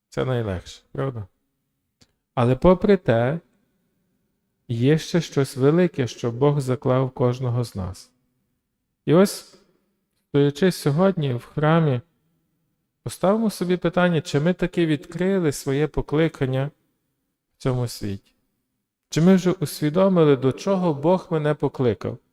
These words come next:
Що великого я маю зробити в цьому світі? Бо деколи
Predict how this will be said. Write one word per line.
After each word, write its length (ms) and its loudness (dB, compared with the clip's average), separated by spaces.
Що 260 0
великого 800 2
я 180 0
маю 400 0
зробити 500 -2
в 60 -6
цьому 340 -2
світі? 400 -8
Бо 100 0
деколи 640 2